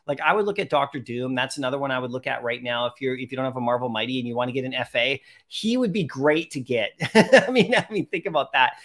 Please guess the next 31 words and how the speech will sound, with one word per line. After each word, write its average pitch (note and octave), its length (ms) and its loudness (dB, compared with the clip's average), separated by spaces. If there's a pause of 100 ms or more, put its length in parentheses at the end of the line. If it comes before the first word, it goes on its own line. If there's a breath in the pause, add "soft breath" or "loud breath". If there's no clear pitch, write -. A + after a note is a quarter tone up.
(160 loud breath)
I D3+ 40 2
think C4 120 -2
he's A3+ 140 0
about G#3 280 2
three D#3+ 200 -4
fifty C3+ 360 -6
or C3+ 60 -2
something C3 240 -8
like B2 160 -6
that. C#3+ 200 2
We G#3 80 -4
can G3 120 -8
check - 260 -2
him B2+ 80 -4
out A#2 220 0 (340 soft breath)
in D3+ 140 0
the C#3+ 80 0
thing C3 240 -2
right C3 180 2
here. C#3 160 0
If C3 80 -6
we D3+ 100 -4
go D3+ 140 2
to D3+ 80 0
the C#3 100 0
market, B2+ 460 0
we C3 80 -8
go C3 120 -2
to C3 60 -6
the B2+ 100 -8
brands, A#2+ 800 -2